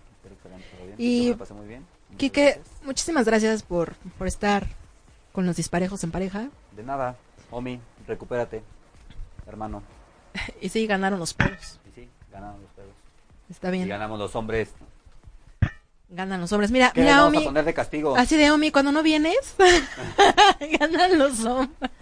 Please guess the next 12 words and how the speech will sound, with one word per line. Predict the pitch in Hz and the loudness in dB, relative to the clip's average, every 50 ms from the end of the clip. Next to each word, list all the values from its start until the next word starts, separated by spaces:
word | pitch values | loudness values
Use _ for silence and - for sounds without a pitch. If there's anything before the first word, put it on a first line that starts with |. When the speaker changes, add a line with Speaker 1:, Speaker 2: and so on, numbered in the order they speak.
| - - - - _ | -20 -20 -20 -20 _
Speaker 1:
La | - 165 | -16 -16
vez | 202 208 | -16 -16
pasada | - - - - - | -16 -16 -12 -12 -10
te | - - 98 | -8 -8 -8
ganó. | 92 95 95 95 95 95 90 - _ - - - | -8 -10 -10 -12 -14 -14 -16 -16 _ -20 -8 -2
Speaker 2:
Ay, | 233 254 254 | 2 4 6
bueno, | 254 262 269 240 202 170 170 147 - - - - - - - - | 6 6 4 2 0 -4 -6 -8 -12 -16 -20 -20 -20 -20 -16 -6
una | - 208 220 233 247 | -4 -2 2 2 2
de | 240 214 | 2 2
cuantas, | - - 214 220 226 214 - 175 165 160 | -2 -2 -2 -2 0 -2 -4 -6 -6 -6
una | 196 208 226 233 226 | -4 -4 -2 -2 -2
de | 214 190 175 165 170 | -2 -4 -6 -8 -10